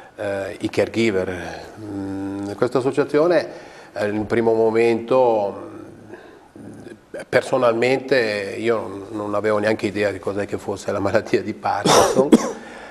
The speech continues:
Eh, fra le varie iniziative che ha fatto, innanzitutto era quella di cercare di, eh, rispondere ai bisogni. I primi bisogni che avevano gli ammalati parkinsoniani era proprio l'attività motoria,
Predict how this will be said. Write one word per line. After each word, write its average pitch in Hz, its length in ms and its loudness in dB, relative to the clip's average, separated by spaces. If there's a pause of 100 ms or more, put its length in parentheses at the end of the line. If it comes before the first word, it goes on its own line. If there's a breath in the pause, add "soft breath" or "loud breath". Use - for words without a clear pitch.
(140 loud breath)
Eh, 110 560 4
fra 131 380 4
le 113 380 2
varie 113 340 4
iniziative 113 640 2
che 123 80 0
ha 139 60 4
fatto, 117 400 2
innanzitutto 120 840 0
era 120 240 2
quella 113 260 2
di 117 140 -2
cercare 110 640 0 (400 loud breath)
di, 127 380 -2
eh, 107 420 2
rispondere 117 640 2
ai 107 80 0
bisogni. 98 500 -2
I 101 40 -8
primi 139 260 0
bisogni 135 480 2
che 113 120 0
avevano 107 400 0
gli 98 80 -4
ammalati 107 380 0
parkinsoniani 110 800 0
era 107 180 0
proprio 107 300 0
l'attività 104 480 0
motoria, 98 640 0